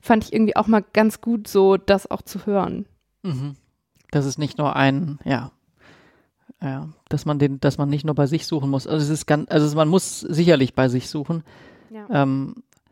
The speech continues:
Speaker 2: aber ja, ähm, ich glaube, man kann auch nur unzureichend, ähm, der ganzen Sache gerecht werden, egal was man macht, da hast du absolut recht, ja.
Speaker 1: Und trotzdem ist es dann, ähm, natürlich vielleicht umso mehr unsere Aufgabe,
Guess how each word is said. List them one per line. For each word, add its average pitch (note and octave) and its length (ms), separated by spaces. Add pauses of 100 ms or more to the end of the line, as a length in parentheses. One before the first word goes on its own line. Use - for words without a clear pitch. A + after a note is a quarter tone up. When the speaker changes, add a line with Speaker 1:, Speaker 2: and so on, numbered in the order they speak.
(380)
Speaker 2:
aber C#3 480 (100)
ja, D3+ 300 (680)
ähm, C#3+ 380 (360)
ich - 80
glaube, D3+ 140
man D3+ 140
kann E3 180
auch D#3 140
nur D3+ 260
unzureichend, C#3 1000
ähm, C3 560 (800)
der C#3 80
ganzen C3+ 260
Sache C#3 280
gerecht C3+ 340
werden, C#3+ 280
egal D3 360
was D3 160
man C#3+ 160
macht, C#3+ 220
da C#3+ 80
hast C#3+ 160
du D3+ 40
absolut D3 300
recht, C#3 320
ja. D3 200 (580)
Speaker 1:
Und G#3+ 100
trotzdem A3 360
ist A3+ 120
es A3+ 140
dann, A3 320 (160)
ähm, G#3 260
natürlich G#3 400
vielleicht G#3 300
umso G#3+ 240
mehr G#3 360
unsere G#3 360
Aufgabe, G3 640